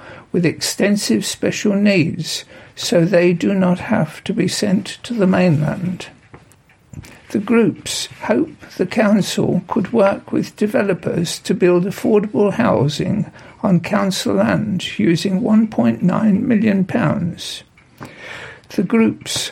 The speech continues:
are also looking to use two hundred and fifty thousand pounds to fund a comprehensive investigation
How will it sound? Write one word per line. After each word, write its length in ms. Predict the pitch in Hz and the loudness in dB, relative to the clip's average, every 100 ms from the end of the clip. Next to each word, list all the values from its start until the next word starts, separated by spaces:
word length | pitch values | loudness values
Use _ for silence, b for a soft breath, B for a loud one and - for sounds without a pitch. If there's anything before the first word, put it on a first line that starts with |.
| - | -4
are 240 | 220 175 175 | 2 4 4
also 400 | 240 247 262 202 | 2 0 2 2
looking 580 | 185 160 - 170 190 190 | 2 0 0 0 0 0
to 140 | 214 | 0
use 340 | 202 180 175 | 2 2 0
two 220 | - 247 214 | 0 0 0
hundred 340 | 247 190 190 | 2 2 2
and 120 | 180 | 2
fifty 400 | - 285 - 220 | 0 -2 0 -2
thousand 540 | - 165 147 - 190 - | 2 0 0 0 -2 0
pounds 540 | 175 - 214 214 - B B B | 0 2 2 0 -2 B B B
to 100 | - | -6
fund 340 | 214 220 208 214 | 0 2 4 2
a 60 | |
comprehensive 920 | 185 247 240 214 220 233 190 - 202 190 | -2 0 2 2 2 2 2 2 0 2
investigation 1300 | 208 233 214 - 240 214 196 175 - 143 160 160 | 0 0 -2 -2 -2 2 2 2 0 0 0 0